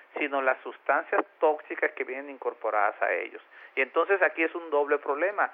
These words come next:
Por un lado, el, el daño físico o químico que puede provocar el plástico en sí, pero también el contenido de sustancias tóxicas que puede traer consigo y entonces,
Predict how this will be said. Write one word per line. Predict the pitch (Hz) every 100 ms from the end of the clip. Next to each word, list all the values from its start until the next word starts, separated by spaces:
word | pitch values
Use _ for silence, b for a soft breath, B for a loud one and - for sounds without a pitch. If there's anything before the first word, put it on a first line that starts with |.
| B B -
Por | 170
un | 180 208
lado, | 185 185 190 196 B B -
el, | 123 120
el | 127 127
daño | 139 170 185 185 - _ -
físico | 185 185 - 180 - 170 170 170 165
o | - - -
químico | 170 180 185 175 - 165
que | 127
puede | - 135 147
provocar | - 131 127 - 139 143 -
el | 123 117 -
plástico | 139 151 156 - -
en | 139 -
sí, | 185 254 - B B -
pero | 135 127
también | 117 123 143 165 143
el | 123
contenido | - 120 110 110 107 120 160 190
de | 165 -
sustancias | - 139 139 151 -
tóxicas | - 139 - - 131
que | -
puede | - 117 117
traer | 117 107 101 107 - b b
consigo | - 113 - 156 151 165
y | 131
entonces, | 120 120 120 143 143